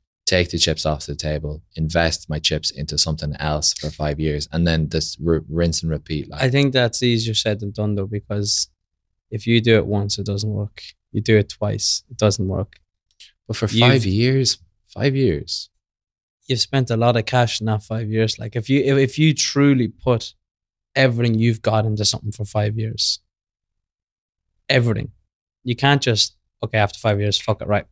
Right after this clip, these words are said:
Speaker 2: start something new." Well, I suppose, yeah, I suppose if
Speaker 1: You
Speaker 2: you look at it
Speaker 1: can,
Speaker 2: from
Speaker 1: I
Speaker 2: the side of
Speaker 1: suppose.
Speaker 2: doing it, working st-, as it, as if that thing starts as a side hustle, like, that starts while you're working as something else.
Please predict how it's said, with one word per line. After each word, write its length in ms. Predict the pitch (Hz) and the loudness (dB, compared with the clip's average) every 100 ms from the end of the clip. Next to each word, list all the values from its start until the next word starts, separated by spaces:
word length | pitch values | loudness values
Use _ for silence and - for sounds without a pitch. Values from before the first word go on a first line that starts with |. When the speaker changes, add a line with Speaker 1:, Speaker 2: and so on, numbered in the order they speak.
| - | -8
Speaker 2:
start 280 | - 101 | -2 0
something 200 | - 117 | 0 -2
new." 160 | 113 101 - _ _ _ _ _ _ _ _ _ _ - - | -2 -4 -8 _ _ _ _ _ _ _ _ _ _ -12 0
Well, 100 | 175 | 2
I 20 | |
suppose, 460 | 165 185 220 208 190 | 2 2 0 0 0
yeah, 140 | 202 | -4
I 40 | |
suppose 400 | 190 - 214 208 | -4 -4 0 0
if 60 | 180 | 0
Speaker 1:
You 60 | 147 | 2
Speaker 2:
you 40 | |
look 120 | 175 | 2
at 60 | 139 | 4
it 80 | 196 | 2
Speaker 1:
can, 80 | |
Speaker 2:
from 100 | 101 | 2
Speaker 1:
I 40 | 139 | 0
Speaker 2:
the 80 | 131 | 0
side 220 | 147 139 | 2 2
of 100 | 120 | 0
Speaker 1:
suppose. 20 | |
Speaker 2:
doing 180 | 139 131 | -2 -10
it, 80 | - - - - | -12 -16 -18 -2
working 420 | 135 131 131 110 | 0 2 0 0
st-, 260 | - - - | -4 -6 -8
as 260 | 113 120 110 | -2 -2 -2
it, 120 | - | -4
as 180 | 110 110 | -2 0
if 160 | 117 - | 0 0
that 240 | 117 110 | -2 -4
thing 160 | 113 104 | -6 -6
starts 460 | - 104 101 104 | -4 -2 -2 -2
as 80 | 104 | -4
a 60 | 98 | -2
side 260 | - 98 | 0 0
hustle, 300 | 107 - - | -2 -6 -6
like, 180 | 73 87 | -8 -8
that 180 | - 107 | -4 -2
starts 500 | - - 101 95 - - | 0 0 0 0 -2 -2
while 200 | 98 101 | -2 0
you're 220 | 101 95 | 0 0
working 400 | 95 101 - 92 | 0 -2 -4 -6
as 160 | 92 - | -2 -2
something 240 | 62 92 | -4 -6
else. 380 | 90 - - | -6 -6 -6